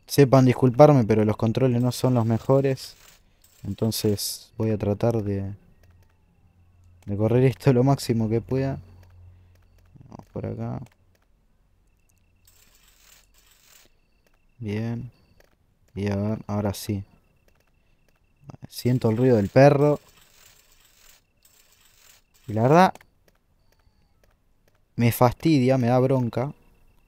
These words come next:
Porque esos perros no nos van a dejar, y más ahora si salimos, que ya estoy escuchando los grillos.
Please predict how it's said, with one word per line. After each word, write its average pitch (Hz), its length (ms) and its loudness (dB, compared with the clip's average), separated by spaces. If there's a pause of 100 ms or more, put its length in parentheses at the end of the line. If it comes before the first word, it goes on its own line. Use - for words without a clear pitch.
(1700)
Porque 127 200 0
esos 139 160 0
perros 175 280 4
no 170 80 0
nos 147 160 2
van 160 160 0
a 127 60 2
dejar, 110 220 0
y 131 40 2
más 147 120 2
ahora 147 200 4
si 113 120 -6
salimos, 120 420 2
que 101 100 0
ya 113 120 -2
estoy 113 140 -2
escuchando 107 320 -2
los 98 120 -2
grillos. 120 420 -2